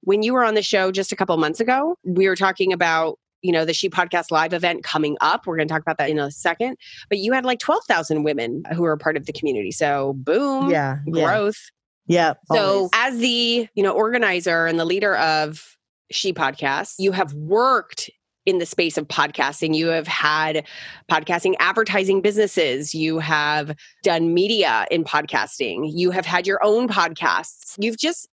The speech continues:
Speaker 1: really experienced podcasting on so many different angles. So how in the world did you get started with this platform? Like, why did podcasting even come across your space in the first place? What was that scenario?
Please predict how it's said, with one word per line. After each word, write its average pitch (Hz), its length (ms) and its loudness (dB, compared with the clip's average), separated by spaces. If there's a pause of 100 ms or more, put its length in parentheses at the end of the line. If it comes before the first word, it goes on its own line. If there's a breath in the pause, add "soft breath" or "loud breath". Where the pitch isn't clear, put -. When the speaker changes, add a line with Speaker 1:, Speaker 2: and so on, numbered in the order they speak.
(420)
Speaker 1:
really 226 300 0
experienced 254 480 -2
podcasting 165 500 -2
on 156 80 0
so 175 120 -4
many 170 120 0
different 165 280 -4
angles. 170 280 -2
So 185 340 0
how 311 200 2
in 539 80 0
the 349 60 2
world 262 240 2
did 269 120 0
you 233 80 2
get 226 200 0
started 233 460 2
with 208 180 2
this 196 160 -2
platform? 156 500 0
Like, 160 180 0
why 196 300 2
did 269 300 -2
podcasting 196 640 0
even 180 260 0
come 196 220 0
across 180 440 0
your 160 440 0
space 160 520 -4
in 160 120 0
the 160 60 0
first 160 280 -4
place? - 220 -4
What 185 120 2
was 185 140 0
that 165 220 0
scenario? 95 500 -6